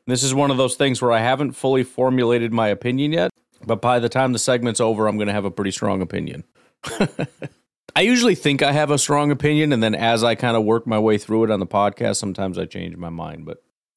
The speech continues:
if you'd like to support the podcast, patreon dot com forward slash pack underscore daddy is where you can do such things.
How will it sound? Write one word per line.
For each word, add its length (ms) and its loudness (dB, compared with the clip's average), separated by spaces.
if 160 2
you'd 80 4
like 160 2
to 60 -4
support 260 0
the 60 -10
podcast, 560 0
patreon 420 -2
dot 180 -2
com 240 -4
forward 200 -4
slash 280 -2
pack 260 -4
underscore 440 -6
daddy 320 -2
is 100 -4
where 140 -2
you 120 -4
can 180 -12
do 200 -2
such 360 -6
things. 500 -4